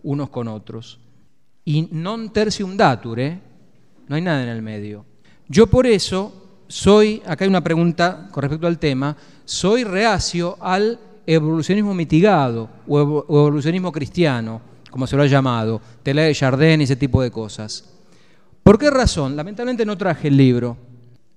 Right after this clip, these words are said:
La Biblia del evolucionismo, la última formulación del evolucionismo, es la de François Monod. Se llama El azar y la necesidad. Es la única formulación,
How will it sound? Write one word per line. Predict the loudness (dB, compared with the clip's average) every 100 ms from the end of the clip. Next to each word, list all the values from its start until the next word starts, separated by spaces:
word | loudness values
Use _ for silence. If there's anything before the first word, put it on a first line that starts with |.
| -4
La | 2
Biblia | 2 2 2
del | 2 0
evolucionismo, | -2 -4 -6 -4 -4 0
la | 2 2
última | 0 -2 -2 -2
formulación | -2 -4 -4 -4 -4 -4
del | -2
evolucionismo, | -2 -2 -4 -4 -4 -4 -4 -6 -8 -16 -20 -12
es | -2
la | 2
de | 2
François | 0 -2 -2 -2
Monod. | -2 -4 -6 -14 -20 -20 _ _ _
Se | -6
llama | 0 0 0 -2 -10 -20 -20 -20 -20 -14
El | -8
azar | -6 -6 -6
y |
la | -6
necesidad. | -6 -8 -10 -10 -12 -16 -20 -20 -20 _ _ -10
Es | -4
la | -2
única | -2 -4
formulación, | -4 -4 -6 -6 -6 -6